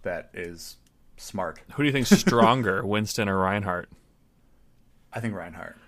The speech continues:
Speaker 2: I don't know, man. I was thinking about this on the toilet today, and, uh, <laughs>
Speaker 1: Thanks, thanks for the visual and understanding where you were when you were giving, giving this deep thought.
Speaker 2: And, um,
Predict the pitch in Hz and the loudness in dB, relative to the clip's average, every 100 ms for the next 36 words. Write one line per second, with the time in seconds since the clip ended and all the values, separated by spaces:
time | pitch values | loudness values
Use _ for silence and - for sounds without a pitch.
0 | _ 104 104 110 123 107 101 98 - - | _ -4 2 4 4 6 6 4 -4 -18
1 | - - _ _ _ 117 - 127 120 113 | -20 -20 _ _ _ -2 0 2 4 4
2 | 113 113 101 113 117 - 123 127 131 - | 4 2 2 4 4 4 2 2 0 -6
3 | - _ _ - - - 110 98 95 95 | -20 _ _ -20 -8 0 0 2 2 2
4 | 95 - - - - - 107 - 139 127 | 2 0 -8 -10 -12 -14 -14 -4 0 0
5 | - - - - - 160 - 147 117 135 | -2 -12 -18 -4 2 2 2 -2 2 2
6 | 127 117 113 117 117 113 113 127 120 110 | 2 2 2 2 2 0 0 2 2 2
7 | 107 110 104 104 107 98 98 95 92 107 | 0 -2 -2 -2 -2 -2 -4 -6 -6 -4
8 | 107 101 95 - - - - - - - | -4 -4 -6 -10 -20 -20 -20 -20 -18 -18
9 | - - - 117 104 104 98 101 107 117 | -20 -20 -6 -4 -2 -4 -8 -6 -2 -2
10 | 113 110 104 98 143 135 131 123 113 110 | -2 0 2 2 2 2 2 2 2 2
11 | 107 107 | 2 -4